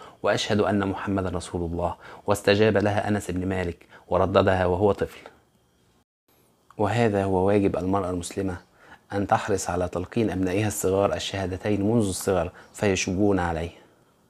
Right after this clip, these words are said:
بعد وفاة زوجها الأول مالك بن النضر جاءها أبو طلحة خاطبا،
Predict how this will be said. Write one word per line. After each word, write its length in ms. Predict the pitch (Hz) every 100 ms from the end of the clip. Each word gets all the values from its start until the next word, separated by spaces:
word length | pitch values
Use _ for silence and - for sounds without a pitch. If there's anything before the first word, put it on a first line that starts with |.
| _ _ _ _ _ _ _ _ - _ _ _ _ _ -
بعد 260 | 127 143 110
وفاة 280 | 92 117
زوجها 420 | 107 95 92 107 101
الأول 420 | 90 104 95 92 - -
مالك 380 | 113 117 98 -
بن 140 | 95
النضر 400 | 95 101 104 - - - -
جاءها 480 | 104 104 117 113 -
أبو 140 | 107
طلحة 340 | 98 107 - -
خاطبا، 600 | - - 95 95 87